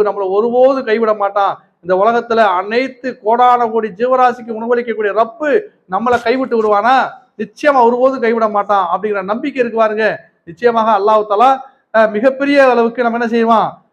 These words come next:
அஹ், அவனுடைய உதவியின் வாசலை திறந்து கொடுப்பான், ரஹமத்தின் வாசலை திறந்து கொடுப்பான். ஆயினா இன்ஷா அல்லாஹ் அப்படிப்பட்ட அல்லாஹ் தஆலா கொடுக்கக்கூடிய ரஹமத்தை தடுக்காமல் இருக்கிறதுக்கு அல்லாஹ் நமக்கு தௌஃபீக் செய்வானாக.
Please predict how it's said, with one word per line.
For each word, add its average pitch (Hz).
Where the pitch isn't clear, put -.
அஹ், 202
அவனுடைய 208
உதவியின் 247
வாசலை 214
திறந்து 233
கொடுப்பான், 214
ரஹமத்தின் 233
வாசலை 214
திறந்து 240
கொடுப்பான். 214
ஆயினா 220
இன்ஷா 226
அல்லாஹ் 208
அப்படிப்பட்ட 220
அல்லாஹ் 240
தஆலா 226
கொடுக்கக்கூடிய 208
ரஹமத்தை 247
தடுக்காமல் 247
இருக்கிறதுக்கு 220
அல்லாஹ் 214
நமக்கு 208
தௌஃபீக் 214
செய்வானாக. 185